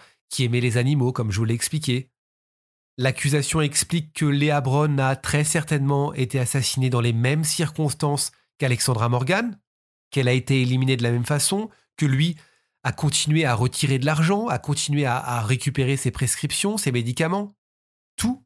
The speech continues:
joue contre lui. Et en plus de ça, il ne fournit aucune explication sur la disparition de Léa. Il n'arrive pas à l'expliquer. Concernant le décès d'Alexandra Morgan, il va fournir des explications. Il va dire qu'effectivement, il l'a vue, hein, ce jour-là, qu'ils ont eu une relation sexuelle, comme il l'a expliqué, mais qu'avant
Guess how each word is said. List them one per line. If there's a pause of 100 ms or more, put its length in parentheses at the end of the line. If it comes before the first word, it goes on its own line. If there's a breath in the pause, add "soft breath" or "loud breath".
(100)
joue
contre
lui.
Et
en
plus
de
ça,
il
ne
fournit
aucune
explication
sur
la
disparition
de
Léa.
Il
n'arrive
pas
à
l'expliquer. (560)
Concernant
le
décès
d'Alexandra
Morgan,
il
va
fournir
des
explications.
Il
va
dire
qu'effectivement,
il
l'a
vue,
hein,
ce
jour-là, (480 loud breath)
qu'ils
ont
eu
une
relation
sexuelle,
comme
il
l'a
expliqué,
mais
qu'avant